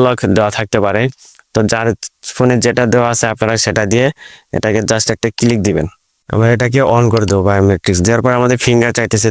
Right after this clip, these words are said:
তো আমরা এটা ফিঙ্গারটা দিয়ে নেব। দিয়ে নিলে এটা on হয়ে যাবে। এটার একটা সুবিধা কি, ব্যাকে এসে আপনাদেরকে দেখাচ্ছি।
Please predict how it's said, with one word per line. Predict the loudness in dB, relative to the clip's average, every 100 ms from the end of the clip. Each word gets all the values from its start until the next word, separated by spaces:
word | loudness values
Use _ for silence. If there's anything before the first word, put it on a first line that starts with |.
| -2
তো | 0
আমরা | -2
এটা | -2 -2 -2 -2
ফিঙ্গারটা | 0 0 0 -2
দিয়ে | 0 0
নেব। | 0 -2 0
দিয়ে | 2
নিলে | 2 2 -2 -6 -20 -8
এটা | -4 -2 0
on | 0
হয়ে | 2 0
যাবে। | -2 -6 -14 _ -2
এটার | 0 0
একটা | 0 -2 2
সুবিধা | 2 2 2 2
কি, | 0 -2 -6 -2
ব্যাকে | -2 0 0
এসে | 0
আপনাদেরকে | 0 0 0 0
দেখাচ্ছি। | 0 0 -2 0